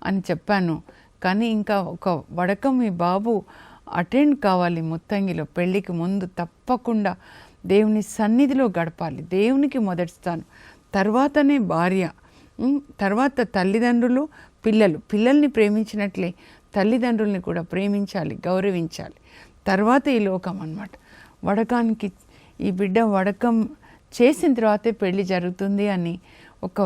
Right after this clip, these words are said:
ప్రేరణ అన్నమాట. నేను తనతో చెప్పాను, కానీ ఇంకా పెళ్ళి, ఆ, అంతా అయిపోయిందక్క, తర్వాత మరి ఎంగేజ్‌మెంట్ కూడా డేట్ పెట్టింది, వెళ్తా ఉన్నామంటే, "నేను బైబిల్స్ కూడా పంచండి అమ్మా, అక్కడ చర్చికి ఒక పది బైబిల్స్ ఇవ్వండి" అని చెప్పాను,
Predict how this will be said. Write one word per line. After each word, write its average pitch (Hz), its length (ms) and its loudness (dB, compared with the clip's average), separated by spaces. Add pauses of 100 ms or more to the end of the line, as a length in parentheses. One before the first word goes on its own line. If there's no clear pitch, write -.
(120)
ప్రేరణ 220 640 2
అన్నమాట. 165 340 -4 (580)
నేను 214 220 0
తనతో 202 360 -2
చెప్పాను, 202 540 -4
కానీ 202 360 -2 (420)
ఇంకా 196 160 -4
పెళ్ళి, 190 760 0 (380)
ఆ, 180 260 -2 (160)
అంతా 208 360 2
అయిపోయిందక్క, 180 920 -2 (480)
తర్వాత 175 420 -2
మరి 170 320 -2
ఎంగేజ్‌మెంట్ 185 600 -2
కూడా 175 240 -4
డేట్ 175 340 -2
పెట్టింది, 175 380 -4
వెళ్తా 180 380 -4
ఉన్నామంటే, 170 680 -4 (680)
"నేను 190 200 -2
బైబిల్స్ 190 460 0
కూడా 196 180 -2
పంచండి 180 560 -2
అమ్మా, 170 220 -4
అక్కడ 165 320 -6 (220)
చర్చికి 269 360 -2
ఒక 180 120 -2
పది 170 300 -4
బైబిల్స్ 180 500 -4
ఇవ్వండి" 175 300 -4
అని 170 100 -6
చెప్పాను, 160 380 -10